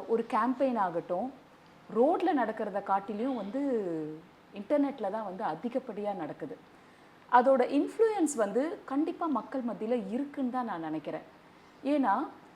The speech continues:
அ, இப்போ வந்து இப்போ கூடிய ஜென்சி இளைஞர்களாகட்டும்,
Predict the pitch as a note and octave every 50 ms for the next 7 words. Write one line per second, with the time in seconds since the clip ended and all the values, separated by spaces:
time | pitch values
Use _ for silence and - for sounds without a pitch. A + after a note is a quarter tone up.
0 | - - - - - - - A3+ A3+ A3+ A#3 A#3 A#3 - C#4 C#4+ D#4 D4 C4+ C#4
1 | C#4 D#4 F#4+ F#4 D#4+ C4 A#3 G#3+ - A#3 - C#4 C#4+ D4 D4 C#4 A#3 A3 F#3 -
2 | A#3 A#3 B3+ D4 C#4+ - C#4 A#3 G3+ G3 G3 G#3+ A#3 B3 A#3+ A3+ G#3+ G#3+ F#3+ F#3
3 | F3 E3+ F3 E3+ - F#3 F#3+ G#3+ A#3 A3+